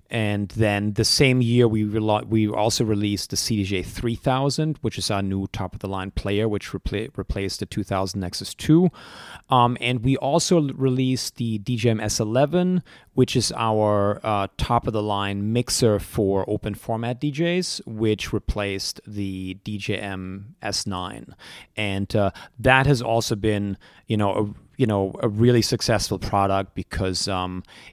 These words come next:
it, it has a screen that allows you to customize the mixer in,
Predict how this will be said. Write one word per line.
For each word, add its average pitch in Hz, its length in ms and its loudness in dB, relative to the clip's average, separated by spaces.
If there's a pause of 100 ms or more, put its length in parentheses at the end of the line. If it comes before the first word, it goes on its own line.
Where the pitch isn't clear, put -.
it, 98 380 -4 (300)
it 120 140 -2
has 104 320 0
a 98 80 -2
screen 135 880 4
that 110 120 4
allows 104 640 2
you 101 120 0
to 98 680 0
customize 101 680 0
the 104 60 -8
mixer 95 600 -4
in, 95 360 -10